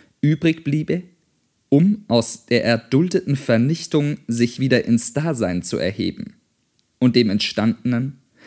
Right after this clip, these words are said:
neuen und höheren Gefühle ihre Nationalangelegenheiten, die seit ihrem Untergange kein Mensch und kein Gott weiter bedenkt,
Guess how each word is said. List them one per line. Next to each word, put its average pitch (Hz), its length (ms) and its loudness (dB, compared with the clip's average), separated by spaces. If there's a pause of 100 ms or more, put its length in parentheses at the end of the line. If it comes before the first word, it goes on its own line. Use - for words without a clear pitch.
(160)
neuen 135 640 0
und 127 260 0
höheren 110 380 2
Gefühle 92 500 -4 (560)
ihre 117 220 2
Nationalangelegenheiten, 110 1700 -2 (560)
die 123 100 4
seit 127 420 0
ihrem 139 360 0
Untergange 113 560 0
kein 117 380 0
Mensch 127 540 -2
und 127 200 0
kein 113 320 0
Gott - 320 -6
weiter 107 280 -2
bedenkt, 110 580 -2